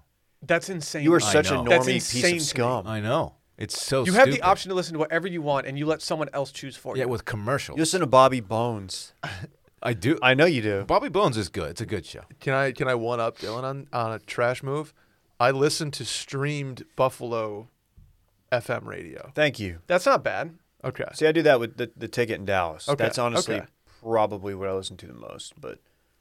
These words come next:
Speaker 2: I do a lot of pods.
Speaker 4: Shouts to W G R five fifty.
Speaker 3: Big shout.
Speaker 2: I want, this is, this is
Speaker 1: <laughs>
Speaker 2: one
Speaker 1: Good
Speaker 2: I'm
Speaker 1: name.
Speaker 2: curious about. Minutes listened.
Speaker 1: Oh, okay.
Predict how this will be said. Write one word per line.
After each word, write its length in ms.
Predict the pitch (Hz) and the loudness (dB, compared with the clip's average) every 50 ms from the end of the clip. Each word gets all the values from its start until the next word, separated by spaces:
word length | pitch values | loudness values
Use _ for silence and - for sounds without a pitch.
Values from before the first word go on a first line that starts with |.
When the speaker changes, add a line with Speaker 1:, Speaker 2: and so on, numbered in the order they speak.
| _ _ _ | _ _ _
Speaker 2:
I 80 | - 107 | -12 -8
do 160 | 101 110 107 | -6 -4 -2
a 40 | 104 | -2
lot 120 | 101 95 90 | -2 -2 -4
of 80 | 82 | -6
pods. 540 | - 98 92 90 87 80 - - - - - _ _ | -8 -8 -6 -6 -6 -8 -12 -16 -18 -18 -20 _ _
Speaker 4:
Shouts 260 | - - 113 107 - | -16 -14 -14 -14 -14
to 60 | - 110 | -14 -8
W 280 | - 135 117 107 117 | -6 -6 -6 -6 -8
G 160 | 104 107 113 107 | -10 -8 -8 -8
R 140 | 104 101 | -8 -10
five 260 | 101 - - 107 107 - | -10 -10 -12 -12 -12 -12
fifty. 400 | - 107 101 - - 67 - - - - - - _ - - - - _ _ _ _ _ - - - _ _ _ _ _ _ - - - - - - _ _ _ | -14 -14 -14 -14 -16 -20 -20 -20 -20 -20 -20 -20 _ -18 -18 -18 -20 _ _ _ _ _ -20 -20 -20 _ _ _ _ _ _ -16 -14 -14 -14 -14 -18 _ _ _
Speaker 3:
Big 160 | - 107 117 - | -8 -8 -6 -8
shout. 300 | - - - - - - | -10 -12 -12 -10 -2 2
Speaker 2:
I 40 | 147 | 4
want, 180 | 156 180 180 156 | 6 6 6 6
this 200 | 165 190 185 214 | 4 4 4 4
is, 120 | 196 196 | 4 4
this 160 | 190 202 196 | 4 4 4
is 100 | 220 208 | 4 4
Speaker 1:
<laughs> 0 | |
Speaker 2:
one 140 | 190 180 165 | 4 6 6
Speaker 1:
Good 40 | 151 | 6
Speaker 2:
I'm 60 | 143 131 | 4 2
Speaker 1:
name. 60 | 127 | 2
Speaker 2:
curious 220 | - 143 127 113 | 2 2 2 2
about. 180 | 110 117 104 90 | 4 2 2 2
Minutes 480 | 104 113 123 131 131 123 - - - | 2 0 0 0 0 -2 -4 -6 -4
listened. 640 | 110 117 117 110 - - - 101 95 90 87 85 - 82 _ _ _ _ _ _ _ _ _ _ _ _ _ _ _ _ _ _ _ _ _ _ _ _ _ _ _ _ _ - _ - | -2 -2 -2 -2 -2 -4 -6 -8 -10 -12 -16 -20 -20 -20 _ _ _ _ _ _ _ _ _ _ _ _ _ _ _ _ _ _ _ _ _ _ _ _ _ _ _ _ _ -20 _ -2
Speaker 1:
Oh, 240 | 151 143 135 123 113 | 0 2 2 2 0
okay. 240 | 117 - 123 104 | -4 -4 -4 -6